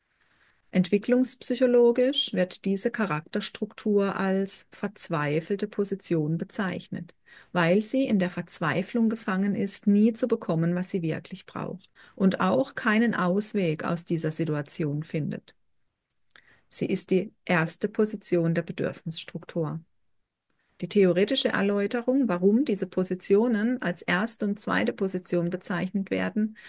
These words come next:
findet sich im Führungshäppchen Nummer sechs,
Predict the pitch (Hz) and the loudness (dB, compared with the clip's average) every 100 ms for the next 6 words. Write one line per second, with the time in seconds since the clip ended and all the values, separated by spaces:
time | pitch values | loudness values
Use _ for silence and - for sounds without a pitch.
0 | - - 233 220 262 277 - 202 - 196 | -20 2 4 4 4 -2 0 -2 2 4
1 | 196 233 - 196 - - 196 196 180 - | 4 2 2 -2 -4 0 2 4 4 2
2 | 156 - - - | 0 -4 -6 -8